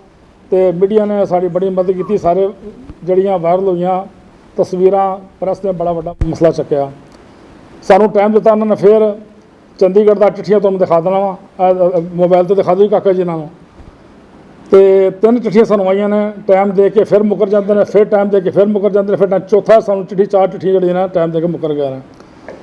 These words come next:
ਇਹ ਲੈਟਰ, ਲੈਟਰ ਸੀ ਐਮ ਆਫਿਸ ਦੇ ਚਿੱਠੀਆਂ ਨੇ ਸਾਡੇ ਕੋਲ, ਤਿੰਨ ਚਾਰ ਚਿੱਠੀਆਂ ਨੇ,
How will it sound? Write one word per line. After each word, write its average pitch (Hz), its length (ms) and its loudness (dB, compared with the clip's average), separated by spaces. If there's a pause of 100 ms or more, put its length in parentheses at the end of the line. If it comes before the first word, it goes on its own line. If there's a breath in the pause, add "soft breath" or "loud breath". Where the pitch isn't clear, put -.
ਇਹ 202 220 6
ਲੈਟਰ, 185 360 0
ਲੈਟਰ 185 480 0
ਸੀ 190 200 -2
ਐਮ 202 140 0
ਆਫਿਸ 180 180 0
ਦੇ 202 120 4 (160)
ਚਿੱਠੀਆਂ 190 260 -4
ਨੇ 208 60 -2
ਸਾਡੇ 170 200 2
ਕੋਲ, 185 140 0
ਤਿੰਨ 185 280 -2
ਚਾਰ 185 180 2
ਚਿੱਠੀਆਂ 170 340 -6
ਨੇ, 143 120 -10